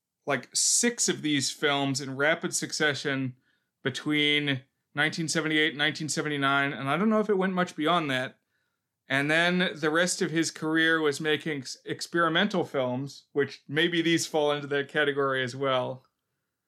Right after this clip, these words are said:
A lot of our conversation this time around is going to be how sincere <laughs> was this filmmaking effort. Because, yeah, it's a paranormal documentary, and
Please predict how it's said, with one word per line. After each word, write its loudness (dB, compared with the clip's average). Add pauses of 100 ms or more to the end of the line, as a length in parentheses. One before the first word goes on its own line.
(380)
A 2
lot 4
of 0
our 2
conversation 0 (540)
this 0
time 0
around 2
is -6
going -2
to -6
be -2
how 0
sincere 2 (520)
<laughs> -12
was 0
this -2
filmmaking -2
effort. -8 (680)
Because, -2
yeah, 2 (180)
it's -6
a 2
paranormal 0 (180)
documentary, 2 (1000)
and 2